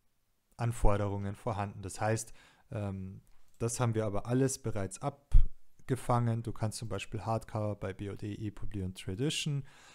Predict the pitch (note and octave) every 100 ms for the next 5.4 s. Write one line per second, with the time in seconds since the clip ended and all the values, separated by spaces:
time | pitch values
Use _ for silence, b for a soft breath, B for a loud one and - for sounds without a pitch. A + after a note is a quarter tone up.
0 | B - B2 C3 A#2+ B2+ A#2+ A#2 - A2+
1 | C#3 C3+ - B2+ A#2+ A#2+ - A#2 A2+ B
2 | - C3 C3+ C3 A#2 A#2+ C3 A#2+ B2+ A#2
3 | A2+ - G#2+ G2+ F#2+ - B2 B2 A2+ A2
4 | G#2+ - D#3+ E3 E3 D#3 B B B _
5 | - D3 D3+